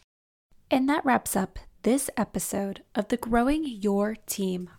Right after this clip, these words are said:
podcast. Are you ready to be happy with your team's performance and not have managing your team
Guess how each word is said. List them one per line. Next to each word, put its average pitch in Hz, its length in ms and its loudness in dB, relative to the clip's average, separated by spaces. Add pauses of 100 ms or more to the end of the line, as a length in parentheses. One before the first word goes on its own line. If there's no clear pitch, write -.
podcast. - 800 -10 (520)
Are 247 120 6
you 294 400 4
ready 190 400 0 (140)
to 214 120 0
be 226 140 2
happy 247 600 0
with 214 280 -2
your 214 120 2
team's 185 360 -2
performance - 720 -6 (600)
and 202 220 2
not 208 320 4
have 196 560 -2
managing 185 600 -2
your 185 100 0
team 190 480 -4